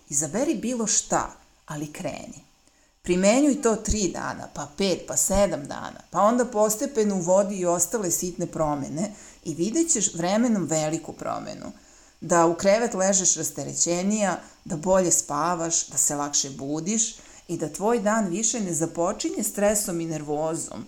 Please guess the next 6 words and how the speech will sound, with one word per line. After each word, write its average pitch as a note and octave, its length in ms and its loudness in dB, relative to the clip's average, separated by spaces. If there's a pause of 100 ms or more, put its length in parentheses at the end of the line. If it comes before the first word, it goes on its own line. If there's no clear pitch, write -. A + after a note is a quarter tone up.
(240)
nego D3+ 340 -8
opušteno E3+ 800 0
i - 60 -12
sa - 140 -8
pozitivnom D#3+ 760 0
energijom. - 520 -14